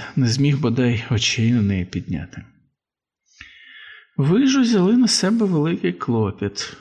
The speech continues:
Увесь цей одяг, усі ці книжки з мистецтва. Після обіду я підрахувала їхню приблизну загальну вартість. Сорок три фунти стерлінгів.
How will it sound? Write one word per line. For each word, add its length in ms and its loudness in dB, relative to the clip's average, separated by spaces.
Увесь 380 -2
цей 160 -2
одяг, 560 -2
усі 240 -4
ці 160 -4
книжки 420 -4
з 80 -4
мистецтва. 800 -4
Після 280 0
обіду 240 2
я 280 2
підрахувала 800 0
їхню 300 0
приблизну 500 2
загальну 500 2
вартість. 680 -4
Сорок 440 -6
три 220 -4
фунти 420 -4
стерлінгів. 800 -8